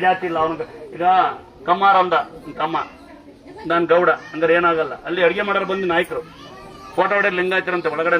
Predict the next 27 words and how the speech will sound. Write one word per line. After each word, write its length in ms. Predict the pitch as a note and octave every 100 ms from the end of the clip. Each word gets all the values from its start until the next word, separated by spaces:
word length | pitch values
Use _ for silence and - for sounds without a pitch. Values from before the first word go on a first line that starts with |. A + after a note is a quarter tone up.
| E3
ಇಬ್ರು 140 | D#3+ D3+
ಮುಸ್ಲಿಮ್ಸ್ 280 | - D#3+ D#3
ನಿಂತಾರೆ. 300 | C#3 - C3+ - - -
ಜಾತಿನೇ 340 | D#3 - G3 F#3+ E3
ಧರ್ಮನೇ 280 | E3 F#3 F3+
ಇಲ್ಲ. 100 | E3
ತಿರುವಣ್ಣಾಮಲೈ 440 | E3+ F#3+ G3+ G3 F#3 E3+
ತಮಿಳ್ನಾಡಲ್ಲಿ 420 | F3+ F#3+ F3+ F3 F#3
ಕಾಲು 180 | F3+ F3+
ಬರುತ್ತೆ, 180 | F3+ E3
ಅವನೇ 140 | E3 E3+
ಮೇಸ್ತ್ರಿ 260 | D#3+ E3+ D#3
ಕುಡ್ತಾ 200 | A#3 E3 D#3+
ಬರ್ತಾನೆ 220 | D#3+ C#3
ಒಳಗಡೆ 180 | C3+ B2+ - - - - - - - - -
ಅಲ್ವಾ? 220 | E3 E3 E3+ C#3 - - - D#3+
ಇದು 100 | D3+
ಜಾತಿ 240 | D3+ F#3 G3 E3+
ಬೇಡ 100 | D#3+ D#3
ಅಂತ 100 | D#3+ D#3
ನನ್ನ 120 | C3 D3+
ಭಾವನೆ. 220 | C3 D3+ F3 -
ಇನ್ನೊಮ್ಮೆ 320 | E3 F#3+ F3+ E3
ಹೇಳ್ತೀನಿ, 320 | D3+ D#3+ E3 - - - - - D#3
ನೀವು 140 | F#3 G3
ನಿಮ್ಮ 120 | G3 E3+
ವೈಯಕ್ತಿಕ 360 | F3 F3 F#3+